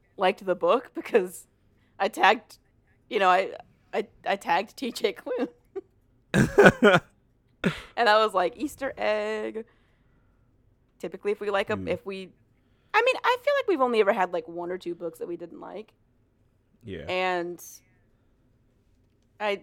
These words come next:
Speaker 1: Haruki Murakami's, like, I don't wanna say he's old, but
Speaker 2: Yeah.
Speaker 1: I think, I think they said that,
Speaker 2: We've s-, we've
Speaker 1: um,
Speaker 2: said it a lot.
Speaker 1: Yeah, but I think they said that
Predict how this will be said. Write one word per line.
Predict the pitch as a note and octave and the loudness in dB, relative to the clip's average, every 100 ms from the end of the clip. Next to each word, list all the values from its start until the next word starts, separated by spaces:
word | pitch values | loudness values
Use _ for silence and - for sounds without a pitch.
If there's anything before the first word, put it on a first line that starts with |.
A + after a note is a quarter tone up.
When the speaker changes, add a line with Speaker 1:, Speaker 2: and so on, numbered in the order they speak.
| - | -10
Speaker 1:
Haruki | - - A3 C4 E4 G#4 | -12 -6 -4 -4 -2 0
Murakami's, | E4 A3 D#3 F#3 E3+ | 0 0 0 0 -4
like, | E3 - - _ _ _ - - - - - | -8 -14 -20 _ _ _ -20 -20 -20 -18 -4
I | |
don't | A#3+ | 0
wanna | C4+ | 0
say | A#3 | -2
he's | F3 B2+ | -10 -12
old, | - D3+ D#3+ G3+ G#3 - | -8 -4 -4 -4 -8 -6
but | F3 D#3+ - _ _ _ _ - - | -6 -6 -14 _ _ _ _ -20 -10
Speaker 2:
Yeah. | A2 G2+ G2 G2+ A2 _ _ _ _ _ _ _ _ _ - | -6 -4 -4 -4 -8 _ _ _ _ _ _ _ _ _ -4
Speaker 1:
I | G3+ | -2
think, | G#3 G3+ - _ _ _ - | -2 -6 -12 _ _ _ -10
I | G#3 | -4
think | A#3 | -2
they | B3+ | 0
said | D4 C#4+ | 0 2
that, | |
Speaker 2:
We've | F3 | 4
s-, | G3 F3 C3+ | 4 4 2
we've | A#2+ | -2
Speaker 1:
um, | - | 0
Speaker 2:
said | A2+ | 0
it | F2 | -2
a | |
lot. | D#2+ D2+ E2 _ _ _ _ | -6 -8 -10 _ _ _ _
Speaker 1:
Yeah, | A#3 B3+ | 6 6
but | G#3 G#3+ | 8 6
I | G#3+ | 4
think | B3+ C#4+ | -2 -4
they | E4 E4 | -4 -6
said | - A3+ A3 G#3+ F#3+ - - | -6 -2 0 0 -4 -12 -10
that | F#3+ F#3 F#3 - - | -4 -2 -4 -8 -20